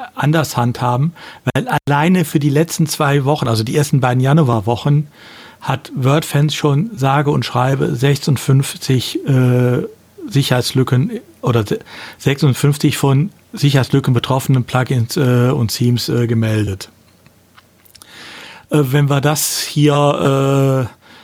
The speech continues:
so weiter, äh, handhaben wie bisher, ich glaube, dann müssten wir demnächst über zwei Stunden, ähm, äh, diesen Podcast machen und, äh, er würde, glaube ich, auch nicht mehr so interessant. Deshalb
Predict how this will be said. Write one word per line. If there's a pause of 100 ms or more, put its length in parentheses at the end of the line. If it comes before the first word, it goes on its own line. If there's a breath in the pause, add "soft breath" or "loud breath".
so
weiter,
äh,
handhaben
wie
bisher,
ich
glaube,
dann
müssten
wir
demnächst
über
zwei
Stunden,
ähm, (600 loud breath)
äh,
diesen
Podcast
machen
und,
äh,
er
würde, (240)
glaube
ich,
auch
nicht
mehr
so
interessant. (720 loud breath)
Deshalb